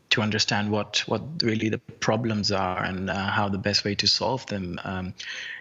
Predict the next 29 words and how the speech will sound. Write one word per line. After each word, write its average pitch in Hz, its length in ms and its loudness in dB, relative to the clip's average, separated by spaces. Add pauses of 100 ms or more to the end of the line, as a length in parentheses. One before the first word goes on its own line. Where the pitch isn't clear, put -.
(160)
uh, - 140 2
education 117 500 2
can 113 160 0
be 107 80 2
such - 240 0
a 110 40 2
barrier 101 440 0
for 101 220 -2
displaced 101 500 0
communities 104 500 0
and 101 80 0
refugees, 98 560 2 (540)
um, 104 560 2
and 104 460 0
we 113 120 2
help 101 280 -2
them 113 120 2
overcome 110 400 2
this 104 120 2
barrier 98 340 0
by 95 100 0
offering - 400 -2
them, 101 320 2
you 101 80 0
know, 107 120 4
digital 104 360 2
solutions 104 540 2
to 110 160 2
learning. 101 460 0